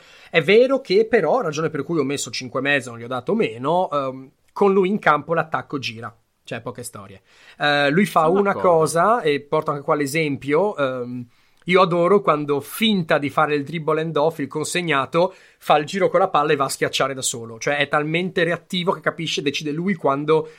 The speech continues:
Speaker 1: dar la palla e portare il blocco, oppure quando far la finta e partire, ed è una cosa che non è mai provata, non è uno schema, prende di sorpresa tutti gli altri nove giocatori in campo e sa farlo bene. Quindi,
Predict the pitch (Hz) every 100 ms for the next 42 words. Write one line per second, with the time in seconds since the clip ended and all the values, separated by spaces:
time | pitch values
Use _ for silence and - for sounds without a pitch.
0 | _ 135 139 156 151 170 156 147 170 156
1 | 151 165 156 143 143 147 143 - 147 139
2 | 160 165 147 160 143 151 147 131 160 160
3 | 151 - _ _ - 160 185 196 202 202
4 | 226 190 165 143 139 147 151 202 202 165
5 | - 156 151 175 170 165 160 175 170 147
6 | 147 - 220 214 - 208 170 175 165 170
7 | 165 160 160 160 165 202 131 117 113 147
8 | - - - - - - 180 - 156 -
9 | 147 143 131 117 117 117 170 147 147 _